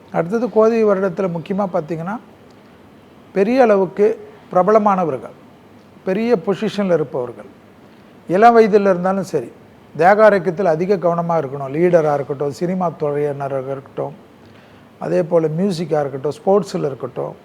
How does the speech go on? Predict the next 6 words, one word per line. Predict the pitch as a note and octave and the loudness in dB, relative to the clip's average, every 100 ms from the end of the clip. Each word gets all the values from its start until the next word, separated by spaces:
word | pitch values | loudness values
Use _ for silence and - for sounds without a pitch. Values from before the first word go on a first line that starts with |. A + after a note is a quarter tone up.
| - - - - - - - - | -20 -20 -20 -20 -20 -20 -20 -16
அதாவது | - D#3+ F3 E3+ D#3 D#3+ | -6 0 0 2 0 4
இண்டஸ்ட்ரியில | G#3+ C4 - G3+ F3+ | 6 6 6 2 2
இருக்கிறவங்க | D3 C3+ D3 C#3 | 0 -2 -6 -6
கூட | C3 C#3+ A#3 - - - - - - D3 | -6 -6 -6 -10 -20 -20 -20 -20 -12 0
தேக | F3 G#3 G3 | 2 4 4
ஆரோக்கியம், | D#3+ D3 F#3 | 4 0 -6